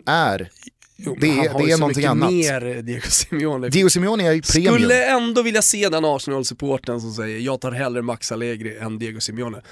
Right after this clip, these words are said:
Speaker 2: Jo, för jag tror nämligen inte att det finns en enda.
Speaker 1: Ja, nej, ja, och, och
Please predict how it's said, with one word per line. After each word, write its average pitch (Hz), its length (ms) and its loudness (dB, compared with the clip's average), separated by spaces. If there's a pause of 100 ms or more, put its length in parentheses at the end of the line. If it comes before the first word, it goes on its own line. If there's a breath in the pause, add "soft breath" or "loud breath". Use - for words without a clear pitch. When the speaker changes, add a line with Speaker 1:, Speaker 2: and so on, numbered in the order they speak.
Speaker 2:
Jo, 147 100 -4
för 208 120 2
jag 214 80 0
tror 175 140 0
nämligen 165 320 -2
inte 131 160 -8
att 123 60 -12
det - 60 -16
finns 123 260 -8
en 127 440 -6
enda. 110 360 -6 (140)
Speaker 1:
Ja, 202 280 2
nej, 208 340 0
ja, 156 120 2 (320)
och, 160 420 4
och 147 100 2